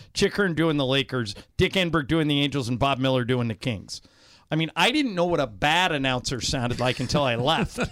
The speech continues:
<laughs> um, because those guys were all so good. And, and here's my favorite thing about Jaime. Um, and this, you can say this about Vin and Chick and Bob and, and Dick Enberg, all these dudes. Um,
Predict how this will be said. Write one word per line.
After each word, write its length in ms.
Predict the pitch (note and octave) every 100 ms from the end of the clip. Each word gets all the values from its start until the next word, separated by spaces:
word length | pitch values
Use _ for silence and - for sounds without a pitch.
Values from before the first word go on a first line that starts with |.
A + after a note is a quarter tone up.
| - - -
<laughs> 400 | - - G#3+ -
um, 460 | F#3 E3 D#3 D3 D3
because 340 | C#3+ D3+ C3+
those 160 | D3 C#3+
guys 280 | D#3 C3 A#2+
were 140 | C3+
all 140 | C3
so 200 | A#2 C3+
good. 300 | G#2 C#3+ A#2+ -
And, 180 | E3+ -
and 200 | E3+ D#3+ -
here's 260 | D3 A3
my 120 | G#3 E3+
favorite 300 | F3+ D3+ C3+
thing 100 | D3
about 160 | B2+ A2+
Jaime. 360 | C#3 A2 F2+ - _ _ - _ _ -
Um, 380 | D3+ C#3 C3 C3+ -
and 240 | D3 C#3
this, 280 | D3+ - -
you 140 | E3 B2+
can 160 | E3
say 160 | - C#3+
this 120 | A2
about 160 | B2+ G#2+
Vin 260 | A#2 A#2+
and 120 | A#2+ G2+
Chick 240 | B2+ -
and 280 | A2 A2 G2+
Bob 520 | - G2 B2+ A#2 A2 - -
and, 500 | C3 A2 A2+ A2 G#2
and 280 | B2+ A2 G2+
Dick 140 | A#2+
Enberg, 300 | B2 A2 A#2
all 100 | A#2
these 200 | A#2 F#2
dudes. 260 | E2+ E2+ E2+ - - - - _ _ D#3+
Um, 320 | C#3+ C#3